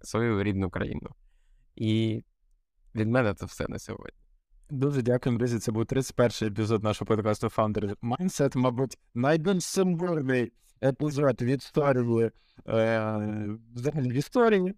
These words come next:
Speaker 2: да, нашій за тридцять епізодів. Вам дуже дякуємо за увагу. Ставте лайки, підписуйтесь, пишіть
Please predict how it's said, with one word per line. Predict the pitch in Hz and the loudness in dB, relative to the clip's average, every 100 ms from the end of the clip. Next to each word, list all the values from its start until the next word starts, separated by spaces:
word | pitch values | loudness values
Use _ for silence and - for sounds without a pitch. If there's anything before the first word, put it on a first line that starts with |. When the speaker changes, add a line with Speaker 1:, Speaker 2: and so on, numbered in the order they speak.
| - | 0
Speaker 2:
да, | 156 165 165 | 2 2 2
нашій | 147 156 139 | 2 2 0
за | 123 | 0
тридцять | 131 135 131 127 | 0 0 0 0
епізодів. | 127 117 123 123 120 117 - _ _ - - | -4 -2 2 2 2 -2 -8 _ _ -20 -4
Вам | 120 123 | 0 2
дуже | 123 107 | 0 2
дякуємо | 104 - 101 | 2 2 -2
за | 98 | 0
увагу. | 110 139 151 120 | 2 4 2 2
Ставте | - 104 - | -2 -2 0
лайки, | 107 110 104 - | 2 4 2 -4
підписуйтесь, | - 95 - 123 135 - 110 101 113 107 107 - | -8 -10 0 4 4 2 -2 2 2 2 0 -4
пишіть | - 107 113 | -8 -4 -4